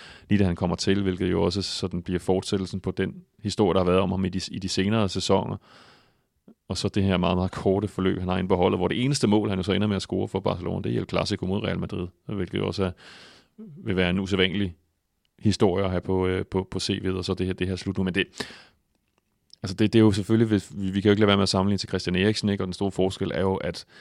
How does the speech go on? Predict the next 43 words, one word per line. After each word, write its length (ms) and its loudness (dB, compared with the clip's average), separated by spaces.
altså, 140 -8
vi 80 -2
føler 260 2
jo 60 2
lidt, 120 0
at 80 -2
Aguero, 360 -2
det 140 -6
var 120 -4
en 80 -2
spiller, 280 -8
der 80 -10
sang 240 -6
på 60 -10
sidste 280 -6
vers, 240 -6
ikke? 200 -6
Og 120 -6
det 100 -4
var, 200 -2
okay, 280 -10
havde 140 -2
han 140 0
virkelig 320 0
et 80 -8
Barcelona-ophold 800 -2
i 100 -6
sig 220 -2
efter 260 -6
det, 280 -2
eller, 260 -6
el-, 340 -6
eller 180 -6
hvad 120 -4
skulle 180 -4
der 60 -4
ske, 160 -6
ikke? 160 -10
Så 80 -8
der 80 -6
er 40 -2
jo 40 -2
s-, 140 -14